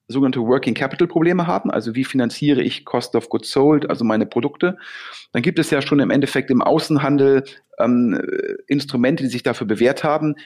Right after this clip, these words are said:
die könnte ich jetzt auch nutzen, wo Firmen halt in der Vorfinanzierung ihrer Produktion geholfen wird. Drittens, anstatt zu sagen,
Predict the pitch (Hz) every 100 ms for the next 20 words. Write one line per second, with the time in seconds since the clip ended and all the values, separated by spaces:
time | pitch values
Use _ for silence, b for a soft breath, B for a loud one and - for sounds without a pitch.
0 | - - 139 147 139 127 123 - 101 -
1 | 131 143 - - - 131 123 - 160 175
2 | 160 139 127 120 110 - 165 165 165 151
3 | 139 160 151 147 - 117 113 110 104 -
4 | 104 98 120 175 202 202 247 - B B
5 | B B B - 131 185 233 - - -
6 | 139 147 143 135 120 123 147 151 147